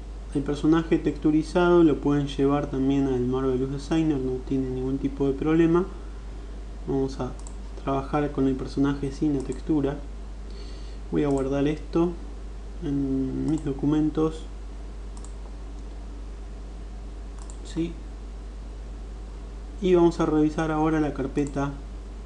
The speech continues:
la carpeta que se creó en el escritorio, que es la carpeta Aiko cuatro.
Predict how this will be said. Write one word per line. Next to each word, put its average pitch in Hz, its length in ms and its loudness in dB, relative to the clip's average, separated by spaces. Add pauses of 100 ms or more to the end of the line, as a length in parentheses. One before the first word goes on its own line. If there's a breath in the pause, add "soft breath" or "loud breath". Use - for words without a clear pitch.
(1400)
la 160 100 0
carpeta 147 400 2
que 143 80 -4
se 135 160 -2
creó 135 280 4
en 135 80 2
el 127 120 2
escritorio, 123 560 -2 (1300 loud breath)
que 139 80 -4
es 135 60 -4
la 135 100 -2
carpeta 131 480 -2
Aiko 135 280 0
cuatro. 180 500 6